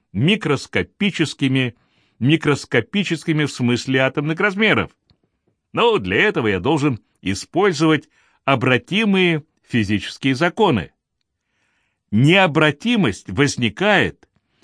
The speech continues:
если тепло распространяется по большому количеству атомов, и его нельзя собрать обратно. Когда я делаю машину очень маленькой,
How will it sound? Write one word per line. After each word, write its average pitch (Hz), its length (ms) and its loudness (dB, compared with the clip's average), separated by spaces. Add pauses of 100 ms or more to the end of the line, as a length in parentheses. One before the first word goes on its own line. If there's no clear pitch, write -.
(260)
если 165 540 2
тепло 151 680 -2 (420)
распространяется 156 1500 0 (220)
по 131 100 0
большому 135 540 0
количеству 120 640 -2
атомов, 95 520 -4 (640)
и 90 80 -6
его 87 320 -2
нельзя 117 400 -2
собрать 160 360 -2
обратно. 175 580 -2 (800)
Когда 180 360 2
я 240 120 4
делаю 214 420 2
машину 190 580 2
очень 165 360 -2
маленькой, 139 720 -2